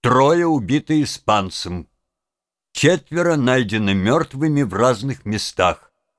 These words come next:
В скобках: убиты при преследовании Пятницей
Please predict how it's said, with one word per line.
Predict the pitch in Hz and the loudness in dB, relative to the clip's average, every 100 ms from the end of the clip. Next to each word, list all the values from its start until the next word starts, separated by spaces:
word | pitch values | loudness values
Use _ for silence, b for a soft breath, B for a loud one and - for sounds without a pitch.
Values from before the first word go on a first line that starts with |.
| _ - | _ -12
В | |
скобках: | - - 156 - - 131 - _ - | -6 0 0 0 -6 -6 -8 _ -2
убиты | 131 127 190 - 113 | 0 2 0 0 -2
при | - 110 | 0 -2
преследовании | - 143 - 135 120 95 87 87 85 | 0 -2 -2 -2 0 -2 -4 -2 -2
Пятницей | 82 170 190 131 196 143 185 202 156 | -2 2 2 2 -4 -4 -2 -2 -2